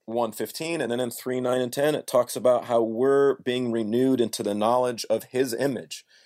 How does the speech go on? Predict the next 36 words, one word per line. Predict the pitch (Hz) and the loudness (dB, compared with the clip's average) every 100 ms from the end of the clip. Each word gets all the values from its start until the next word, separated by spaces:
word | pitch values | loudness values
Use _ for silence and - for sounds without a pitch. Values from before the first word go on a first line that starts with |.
| _ _ _ _ _ | _ _ _ _ _
And | 127 123 117 113 - _ - | 0 2 0 -4 -10 _ -6
the | 127 | -4
point | - 180 | 0 0
that | 135 | 0
I'm | 104 113 | -2 0
making | 143 - 104 | 0 0 -8
here | 98 85 90 104 | -8 -8 -8 -6
is | 110 120 | -4 2
that | 123 - | 2 0
basically | 92 135 143 135 123 | -4 -2 -4 0 2
I | 107 | 2
think | - 135 - | 0 -4 -4
Paul | - 123 123 117 - | 0 2 4 2 0
is | 107 101 98 95 - - 92 | -2 -2 -4 -6 -10 -14 -18
giving | 92 123 131 123 | -4 0 0 -2
us | 107 104 - - - | -2 -2 -4 -6 -6
an | 101 | -6
example | 92 90 104 123 120 92 92 - | -8 -8 -2 -4 -4 -6 -6 -2
of | 104 90 | -4 -2
what | 95 107 | 0 2
it | 120 | 0
means | 104 104 101 101 | -2 -6 -6 -8
for | - - 95 101 98 - | -10 -8 -4 -2 -2 -4
the | 98 | -4
word | 98 104 95 | 0 0 -2
of | - | -6
Christ | - 95 95 - | -2 -2 -2 -4
to | 101 | -6
dwell | 90 90 98 101 | -6 -2 2 2
in | 92 | 0
us | 90 - | -6 -2
richly, | 139 165 - 95 107 107 - - - - | -2 -2 -4 -6 -6 -8 -14 -20 -20 -10
when | - 135 | -2 -2
he | 131 160 | 2 2
himself | 135 131 135 139 - | 0 0 2 2 0
then | 104 95 98 | -8 -6 -6